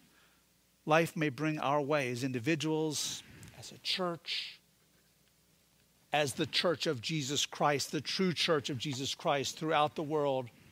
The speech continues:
people made up from all walks of life and denominational backgrounds who are truly redeemed by the blood of the Lamb. Brothers and sisters, this is our sure foundation that we can cling to, that we can stand on,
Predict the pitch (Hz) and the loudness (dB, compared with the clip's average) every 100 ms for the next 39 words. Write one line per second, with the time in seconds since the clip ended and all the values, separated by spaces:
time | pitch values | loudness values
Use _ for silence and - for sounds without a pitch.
0 | _ _ _ _ _ _ _ 175 170 151 | _ _ _ _ _ _ _ -2 -2 0
1 | 147 147 151 - - _ _ _ - 151 | 2 6 4 2 -14 _ _ _ -14 -10
2 | 143 143 151 160 151 143 - _ _ - | -4 4 6 8 6 4 -2 _ _ 2
3 | 151 139 - 131 147 147 139 123 - - | 4 4 2 4 8 8 6 0 -8 -14
4 | 131 143 143 143 143 139 143 131 139 - | -8 0 2 2 2 0 0 4 4 2
5 | 143 127 180 147 - 175 156 147 135 143 | -2 -2 -2 -2 0 0 0 0 0 -2
6 | 160 135 139 131 123 143 143 127 135 156 | 0 2 0 -2 -2 -2 -2 -6 -4 -2
7 | 151 139 - - - 185 180 139 123 180 | -2 -6 -14 -16 0 0 0 -6 -6 -6
8 | 156 110 170 175 - 165 151 139 143 123 | -6 -2 0 0 -2 -2 0 2 2 2
9 | 208 165 151 143 131 120 131 135 - 120 | 0 0 -2 -4 -6 -8 -4 -2 -2 -6
10 | - _ _ _ _ _ _ _ - - | -20 _ _ _ _ _ _ _ -20 -20
11 | - 170 165 180 - 170 143 - 190 170 | -2 0 2 2 0 -4 -4 0 0 2
12 | 175 151 160 160 175 - 160 143 - - | 2 2 2 2 2 2 0 0 -2 2
13 | 190 196 220 185 139 110 104 113 | 4 6 4 4 4 2 -4 -16